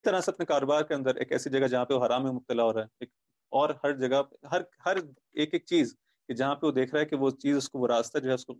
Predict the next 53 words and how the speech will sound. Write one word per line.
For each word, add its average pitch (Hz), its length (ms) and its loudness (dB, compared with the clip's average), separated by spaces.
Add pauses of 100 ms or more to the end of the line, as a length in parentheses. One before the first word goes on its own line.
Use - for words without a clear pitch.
(140)
آ، - 140 -12 (420)
کسی 127 200 -2
اور 131 200 4
جگہ 151 200 0
لے 143 140 0
جا 123 180 2
رہا 135 60 2
ہے، 143 40 2
اس 139 100 -6
کا 123 80 -6
مطلب 117 280 -6
ہے 131 40 -6
کہ 151 180 0 (360)
ابھی 117 140 -2
وہ 131 80 2
صراط 127 400 0
مستقیم 135 400 -6
سے 135 140 -4
ہٹ 156 140 -2
گیا 131 100 2
ہے، 120 60 2
اس، - 220 -6 (480)
آ، 117 140 -4
خدا 131 260 -2
کی 156 120 -4
طرف 135 180 -2
جانے 123 220 0
والے 135 160 2
راستے 120 300 0
سے 143 160 -2
ہٹ 160 140 -4
گیا 165 100 2
ہے، 170 60 2
اب 131 140 -4
اس - 60 -20
کو - 80 -10
دوبارہ 113 320 2
سے - 100 -8
پلٹ - 240 -2
کر - 140 -2
آنا - 120 0
ہے۔ - 260 -6
بس 143 120 -2
اگر 160 180 2
یہ 170 100 4
ذکر 156 280 0
الہی 160 200 4
اس 156 100 -2
کی 151 80 -4
زندگی 143 320 0
کے 151 80 0
اندر 143 180 0
ہوگا، 123 220 4